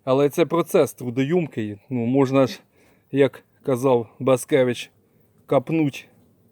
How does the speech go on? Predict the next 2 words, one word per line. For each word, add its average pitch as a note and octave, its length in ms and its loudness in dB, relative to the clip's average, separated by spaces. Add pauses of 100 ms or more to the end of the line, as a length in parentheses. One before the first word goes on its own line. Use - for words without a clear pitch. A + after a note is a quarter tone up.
(580)
туди C3 440 2 (320)
самогона C#3+ 840 0